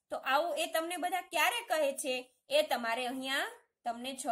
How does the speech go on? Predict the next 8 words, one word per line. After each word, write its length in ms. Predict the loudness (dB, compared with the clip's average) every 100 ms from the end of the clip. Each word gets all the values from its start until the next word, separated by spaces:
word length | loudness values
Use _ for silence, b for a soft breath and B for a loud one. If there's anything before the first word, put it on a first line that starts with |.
| 2
બોક્સ 240 | 2 2
આપેલા 440 | 2 2 2 2 2
છે, 140 | 2
બરાબર? 440 | 0 2 2 2 0
તેમાં 360 | -2 -4 -4
તમારે 480 | -4 -6 -4 2 4 4 0 _ _ 4
લખવાનું 640 | 4 6 4 4 0 -6
છે, 340 | -6 -6 -8